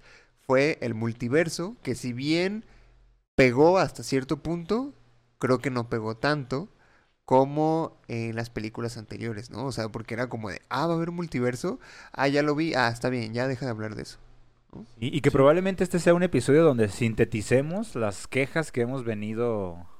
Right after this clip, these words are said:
Speaker 2: haciendo, ¿no? En diferentes episodios, precisamente sobre las decepciones de esta, de esta industria.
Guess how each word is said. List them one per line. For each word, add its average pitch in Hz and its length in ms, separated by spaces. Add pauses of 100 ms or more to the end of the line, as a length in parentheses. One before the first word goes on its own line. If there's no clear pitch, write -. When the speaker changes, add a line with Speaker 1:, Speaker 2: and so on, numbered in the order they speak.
(340)
Speaker 2:
haciendo, 107 560
¿no? 110 200
En 120 100
diferentes 98 560
episodios, 107 560
precisamente 104 640
sobre 90 360
las 92 200
decepciones 110 880
de 90 200
esta, 90 560 (120)
de 95 140
esta 98 200
industria. 95 680